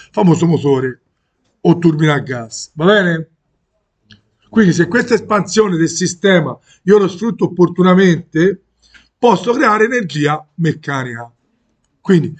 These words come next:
in, in, però per quanto riguarda la termodinamica, dal calore si crea un movimento delle pa-, pareti del sistema, che poi io posso opportunamente,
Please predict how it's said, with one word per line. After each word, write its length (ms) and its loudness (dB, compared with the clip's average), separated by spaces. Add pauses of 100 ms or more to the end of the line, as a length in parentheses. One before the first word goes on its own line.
(280)
in, 340 4
in, 320 -2
però 340 0
per 140 -8
quanto 280 -2
riguarda 580 0
la 100 -8
termodinamica, 960 0 (260)
dal 300 0
calore 800 2
si 180 -6
crea 200 2
un 200 -4
movimento 480 0
delle 400 2
pa-, 340 -2 (440)
pareti 580 0 (840)
del 180 0
sistema, 460 -6
che 160 -2
poi 180 2
io 100 0
posso 340 -4
opportunamente, 960 -2